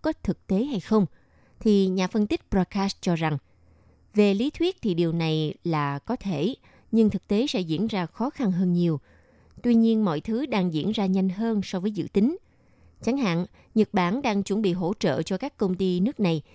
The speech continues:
dịch chuyển từ Trung Quốc sang Ấn Độ. Việc nhắm vào TikTok và tập đoàn công nghệ Huawei gần đây cũng cho thấy phương Tây, dẫn đầu là Mỹ, không muốn trở nên phụ thuộc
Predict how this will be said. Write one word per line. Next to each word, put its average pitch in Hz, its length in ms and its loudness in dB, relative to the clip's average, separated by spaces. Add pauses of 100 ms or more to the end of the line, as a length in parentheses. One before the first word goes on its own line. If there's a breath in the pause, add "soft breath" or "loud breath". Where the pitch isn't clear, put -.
(160 soft breath)
dịch 190 180 2
chuyển 180 300 0
từ 175 200 -2
Trung 196 280 -2
Quốc 339 180 -4
sang 170 200 -4
Ấn 240 200 -4
Độ. 147 280 -2 (680 soft breath)
Việc 202 220 4
nhắm 214 320 2
vào 165 180 2
TikTok - 520 -2 (220)
và 165 180 4
tập - 180 -6
đoàn 160 200 0
công 190 160 0
nghệ 156 120 2
Huawei 208 560 0
gần 147 180 -2
đây 180 220 4 (300 soft breath)
cũng 175 240 2
cho 196 140 -2
thấy 202 340 -2 (360 soft breath)
phương 247 220 2
Tây, 233 380 2 (140)
dẫn 180 300 2
đầu 175 220 2
là 147 100 0
Mỹ, 151 400 -2 (280 soft breath)
không 262 240 0
muốn 269 260 0
trở 208 100 0
nên 226 180 2
phụ 156 240 -6
thuộc 156 260 -2